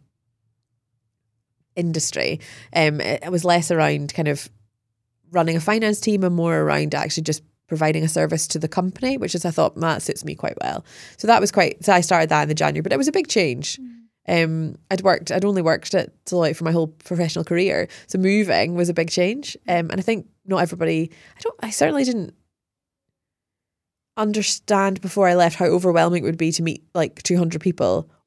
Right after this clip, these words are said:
Speaker 1: all at once. <laughs>
Speaker 2: Whoa. Yeah, for sure. But also going through that situation of having a young baby at home, starting a new job with people you didn't necessarily know.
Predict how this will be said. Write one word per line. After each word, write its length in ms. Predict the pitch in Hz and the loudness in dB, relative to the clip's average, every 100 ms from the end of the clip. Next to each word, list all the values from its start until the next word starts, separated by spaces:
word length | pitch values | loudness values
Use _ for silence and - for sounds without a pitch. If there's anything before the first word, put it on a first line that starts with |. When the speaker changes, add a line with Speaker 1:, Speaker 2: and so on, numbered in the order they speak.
| - | 2
Speaker 1:
all 160 | 156 | 4
at 60 | 147 | 6
once. 380 | 135 - 156 - _ | 4 0 -8 -16 _
<laughs> 400 | 226 202 - - | -8 -8 -10 -20
Speaker 2:
Whoa. 240 | 190 185 165 156 311 - 370 - - | -12 -10 -8 -2 -2 2 -2 -2 -8
Yeah, 220 | 220 202 175 | -4 -2 -4
for 380 | - - 220 | -10 -10 -8
sure. 260 | - 226 202 | -4 -2 -2
But 140 | 190 | 0
also 340 | - 240 240 240 | 4 4 4 4
going 240 | 214 214 | 4 2
through 320 | 208 220 220 | 0 0 2
that 180 | 208 196 | 2 -2
situation 540 | - - - 208 202 208 | -6 -8 0 0 2 -2
of 120 | 190 | 0
having 280 | 208 202 202 | 0 0 -2
a 40 | |
young 240 | 202 202 | -2 -2
baby 340 | 196 226 233 208 | 2 2 2 0
at 80 | 208 | -2
home, 420 | 202 196 196 202 - - | -2 0 0 -4 -6 -16
starting 400 | - - 220 269 | -6 -2 2 6
a 40 | 262 | 6
new 160 | 214 | 6
job 480 | 208 196 190 190 190 - - | 4 2 2 2 0 -6 -16
with 120 | - | -2
people 200 | 226 233 | 0 4
you 120 | 254 226 | 4 4
didn't 260 | 208 196 | 4 2
necessarily 640 | 208 226 247 226 196 190 185 | -2 -4 -4 -4 -2 -2 0
know. 540 | 214 277 269 269 277 | 2 4 4 2 0